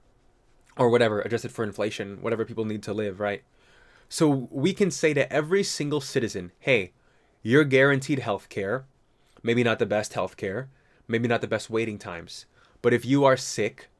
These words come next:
you will be able to be treated," because who, what's the point of all this modern technology for health and welfare if we are not taking care of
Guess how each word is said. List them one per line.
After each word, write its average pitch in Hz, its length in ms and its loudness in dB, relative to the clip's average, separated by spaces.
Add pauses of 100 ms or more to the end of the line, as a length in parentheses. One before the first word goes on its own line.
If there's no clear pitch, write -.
(420)
you 110 200 0
will 113 360 0
be 110 180 -2
able 104 200 -4
to - 140 -10
be 107 120 -6
treated," 143 460 -4 (340)
because 110 560 -2 (400)
who, 139 420 2
what's 135 320 0
the 143 120 -2
point 135 360 -2
of 113 80 -4
all 117 140 0
this 117 180 -4
modern 113 320 0
technology 113 720 0 (260)
for 123 140 0
health 110 240 -2
and 107 140 -4
welfare 117 540 0 (260)
if - 180 -6
we 123 180 0
are 123 80 6
not 107 300 -4
taking 113 340 -8
care 101 400 -6
of 117 160 -4